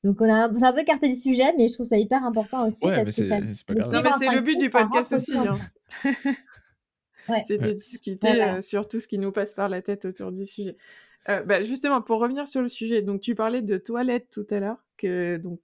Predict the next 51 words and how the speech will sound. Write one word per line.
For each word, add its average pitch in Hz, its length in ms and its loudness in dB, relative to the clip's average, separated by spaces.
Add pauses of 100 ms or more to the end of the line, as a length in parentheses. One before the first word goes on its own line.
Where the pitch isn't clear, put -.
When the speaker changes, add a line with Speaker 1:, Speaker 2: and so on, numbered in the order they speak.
Speaker 3:
que - 120 -8
le 165 260 -6
but 190 220 -8
c'était - 200 -12
d'aller 185 360 -4
aux 170 80 -4
toilettes 196 340 -2
à 185 80 -4
peu 175 140 -6
près 208 160 -2
au 202 80 0
bon 202 100 -4
moment. 202 380 -2 (580)
Euh, 190 300 0 (100)
est-ce 208 220 0
que 302 320 -6
tu 226 160 -8
penses 247 240 -8
que 226 80 -2
c'est 214 240 -4
adapté 202 480 -2
à 214 100 0
tout 262 240 -6
le 247 80 0
monde ? 220 300 0
Par 190 160 -4
exemple, 202 460 -2
des 185 120 2
personnes 220 400 -4
qui 190 240 -8
travaillent 208 560 0
dans 196 160 -2
des 185 260 -2
environnements 190 520 0
où 202 80 0
elles 180 160 -4
ont 170 60 -10
pas 185 120 -6
accès 185 220 -6
aux 185 100 -2
toilettes, 190 480 -4
euh, 156 480 -4 (260)
hyper 190 300 -6
facilement ? 202 800 -6 (100)
Est-ce 185 200 -8
que 214 100 -6
c'est 175 680 -6 (160)
faisable 202 760 -2
quand 247 100 2
Speaker 1:
Ok, 269 140 2
Speaker 3:
même ? - 100 0